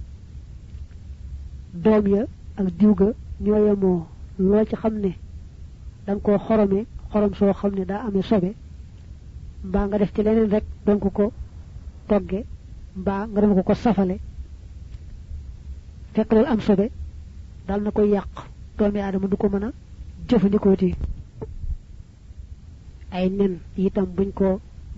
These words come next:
baxaleeg ndox mu am sobe, nen ya day dal di yàqu, deesu ko mën a lekk, ndax dañuy jàpp ne sobe ko togg.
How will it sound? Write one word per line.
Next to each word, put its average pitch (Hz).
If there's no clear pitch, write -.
baxaleeg 185
ndox 175
mu 196
am 185
sobe, 190
nen 185
ya 180
day 190
dal 180
di 196
yàqu, 180
deesu 190
ko 202
mën 185
a 185
lekk, 175
ndax 185
dañuy 185
jàpp 185
ne 185
sobe 190
ko 190
togg. 175